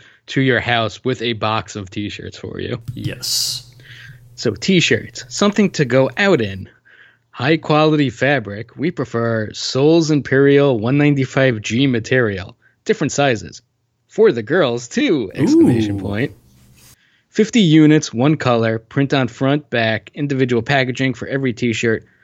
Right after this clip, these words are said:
Speaker 1: cost five hundred euros plus shipping.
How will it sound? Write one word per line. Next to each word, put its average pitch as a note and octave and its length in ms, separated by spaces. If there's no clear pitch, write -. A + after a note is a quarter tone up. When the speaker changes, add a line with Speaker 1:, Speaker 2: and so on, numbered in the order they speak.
Speaker 1:
cost A2+ 400
five D3 340
hundred C#3 540
euros G#2 640
plus B2 240
shipping. - 640